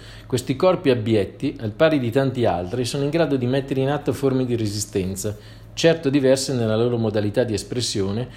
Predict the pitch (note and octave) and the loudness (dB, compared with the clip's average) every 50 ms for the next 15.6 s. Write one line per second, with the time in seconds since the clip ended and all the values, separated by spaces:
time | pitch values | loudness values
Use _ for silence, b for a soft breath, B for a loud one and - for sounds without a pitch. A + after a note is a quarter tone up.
0 | B B B B B - B2+ C#3 C#3 C#3 - - D#3 D#3 D#3+ D#3 D3+ C#3 A#2 A2 | B B B B B 0 0 2 0 0 0 0 2 2 2 4 4 2 2 2
1 | G2 A#2 A#2 A#2 A2+ A2 A2 G#2+ - D#3 C3+ - C3+ A2+ A2 A2+ G#2+ A2 A#2 C3 | 0 0 0 0 0 -2 -2 -2 -2 -4 -4 -2 -4 -2 -2 -2 -2 0 0 0
2 | C3 A#2+ A2 G2+ G#2 A2 G#2+ A2 B2+ C#3 C3+ C#3+ D3 D3+ D#3 - B2 A2 G#2+ A2 | 0 2 0 0 -2 -2 -2 0 0 0 0 0 -2 -2 -2 -4 -4 -4 -4 -2
3 | G#2 G#2+ A2+ A2 A2 A2 G#2+ G#2 F#2 F2 D#2+ E2 F2 F2+ - - - - - - | -2 -2 -2 0 0 0 0 0 0 -2 -4 -4 -6 -6 -8 -12 -16 -20 -20 -20
4 | - - - - - - - - - - - - - - - - F#3+ G3+ G#3+ F#3+ | -20 -20 -20 -20 -20 -20 -20 -20 -20 -20 -20 -20 -20 -20 -4 -2 0 2 2 4
5 | E3 - B2+ A2 - A#2 A2 G#2+ - C3 B2+ B2+ B2 A2+ G#2+ - A2 A2 A2+ A#2+ | 4 2 2 2 2 0 0 4 4 4 6 4 4 2 0 -2 0 0 0 0
6 | A#2 A2+ A#2+ A2 G2+ G2+ F#2+ - B2+ B2+ B2+ B2 A2+ G#2+ G#2+ G#2+ G#2+ G#2 - A#2+ | 0 0 -2 -2 -4 -4 -2 0 0 0 0 -2 -2 -2 0 -2 -2 -2 -2 -2
7 | A#2 A2+ A2+ A2 G#2 F#2+ B B B B B B B B A2+ A2 B2+ C3+ C#3 C3+ | -2 0 0 0 -2 -4 B B B B B B B B 0 4 4 6 6 4
8 | - C3+ B2 A#2 A2 - A#2+ A2 A2 G#2 - - B2 B2+ B2 A#2 G#2+ G2 F#2+ G2 | 2 0 0 0 0 0 0 0 0 -2 -2 0 0 2 2 2 0 -2 -2 -2
9 | G#2 A2+ A2 - D#3+ D3+ C#3 B2+ A2+ A#2+ A2+ A2 - C#3 C#3 C#3 C3+ B2+ B2+ A#2 | -2 -2 -2 -2 -2 0 2 2 2 0 -2 0 0 0 0 0 0 -2 -2 -2
10 | A2+ G#2 A2 G#2+ G#2 A2+ G#2+ A2 G#2 - C3 B2 A#2+ A2 G#2+ F#2+ F2+ B B B | -2 -2 -2 -2 -2 -2 -2 -2 0 0 0 2 2 0 0 -2 -6 B B B
11 | B B B B B B2 B2 C3 B2 - C#3 C3+ B2+ - - E3 E3 D#3 C#3+ A#2+ | B B B B B 2 4 4 2 4 2 2 2 2 2 0 0 0 0 0
12 | G#2+ - - D3 C#3 B2 - - B2+ A#2 A#2 C3 C3+ C3+ C3 A#2 G#2 - C3+ B2+ | -4 0 2 2 2 2 2 -2 -2 0 2 2 2 2 0 -2 0 0 2 2
13 | A#2 A2 G#2 G2+ G#2 G2 G2 - A#2+ A#2+ A#2+ G#2+ - B2 A2+ B2+ C#3+ C#3 C#3+ A#2+ | 2 2 0 0 -2 -2 -2 -2 -2 0 -2 -2 -2 -2 -2 -2 -2 -2 -2 0
14 | A2+ A2 G#2+ G2 - A#2+ G#2+ G#2+ A2+ A2 B2 B2 A#2 - A2+ G2+ G2+ A2 A2+ A2 | 0 0 0 -2 -2 -2 -2 -2 0 0 -2 -2 0 -2 -2 -2 -2 -2 -2 0
15 | G#2+ G#2+ G2+ G2+ - - G2 F2+ F#2 G2 A#2 | 0 0 -2 -2 -4 -4 -4 -2 -2 -2 -4